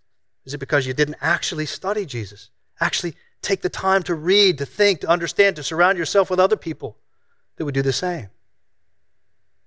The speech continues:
See, friend, if you've never actually studied Jesus, never sat at the feet of Jesus to be oriented by him, calmed by them, oriented towards him, then, friend, that would be the first thing you need to do. That's the one thing that's necessary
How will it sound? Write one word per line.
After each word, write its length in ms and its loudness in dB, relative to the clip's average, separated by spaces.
See, 180 -8
friend, 200 2
if 80 0
you've 140 -6
never 240 2
actually 300 -2
studied 420 0
Jesus, 240 -8
never 200 2
sat 380 2
at 100 -6
the 60 -16
feet 400 -8
of 140 -2
Jesus 440 -4
to 100 -8
be 140 -8
oriented 460 2
by 120 0
him, 120 -4
calmed 340 2
by 140 4
them, 180 -4
oriented 540 4
towards 300 -2
him, 300 -6
then, 100 -18
friend, 200 0
that 100 2
would 80 -8
be 80 -6
the 80 -4
first 300 -8
thing 140 -8
you 80 -8
need 140 -6
to 80 -16
do. 120 -8
That's 220 -6
the 100 -6
one 320 -2
thing 180 -4
that's 220 -10
necessary 600 -8